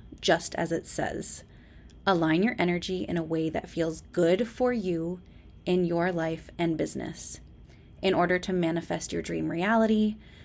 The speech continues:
step into your most abundant self, and to simply be able to enjoy every moment of your life and business. Because ultimately, this is the goal, isn't it? So whether you are dreaming of a passion project,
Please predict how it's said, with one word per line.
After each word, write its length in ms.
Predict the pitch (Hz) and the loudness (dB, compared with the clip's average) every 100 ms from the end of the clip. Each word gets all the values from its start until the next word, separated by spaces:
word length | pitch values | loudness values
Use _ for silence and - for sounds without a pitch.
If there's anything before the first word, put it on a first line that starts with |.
| - | -18
step 380 | - - 214 185 - | -10 0 2 2 2
into 320 | 180 190 214 | -2 0 0
your 180 | 196 185 | 0 0
most 300 | 165 170 - | 0 -4 -6
abundant 560 | 170 - 165 180 214 220 | -8 -4 -2 2 0 0
self, 480 | 160 170 226 - - - - - - - | 0 0 -2 -6 -18 -20 -20 -20 -20 0
and 140 | 220 220 | 2 4
to 60 | |
simply 360 | 214 240 240 285 | 4 2 2 2
be 180 | 247 202 | 4 4
able 180 | 185 196 | 4 0
to 160 | - | -2
enjoy 580 | 202 196 170 165 160 165 - - - | -2 -2 -2 -2 -4 -6 -10 -6 2
every 220 | 277 269 | 4 4
moment 360 | 214 175 175 - | 2 2 0 -2
of 100 | 160 | -4
your 120 | 160 | -2
life 260 | 156 151 | -2 -4
and 120 | - 160 | -4 -4
business. 640 | - - 170 - - - - | -2 -4 -6 -6 -8 -12 -10
Because 220 | 208 208 - | 0 0 4
ultimately, 720 | 190 190 226 - 247 254 269 - - - - - - - | 2 2 -2 -2 -2 -2 -4 -14 -20 -20 -20 -20 -20 -2
this 200 | 196 202 | 0 0
is 120 | 214 | -2
the 100 | - | -2
goal, 460 | 190 165 185 - - - - - - - | -2 0 0 -2 -8 -16 -20 -20 -20 -8
isn't 220 | - 165 240 | -4 0 2
it? 160 | 311 - - - | 2 -2 -20 -6
So 220 | - - | 2 4
whether 380 | 214 226 226 277 | 6 4 6 2
you 180 | 262 247 | 2 0
are 100 | 240 | 0
dreaming 640 | 220 - 196 208 214 208 | -2 -4 2 4 4 4
of 80 | 196 | 0
a 60 | 185 | -4
passion 460 | - 165 170 175 | -2 -2 -2 -4
project, 680 | 170 165 170 170 170 - - | -4 -4 -4 -4 -4 -8 -14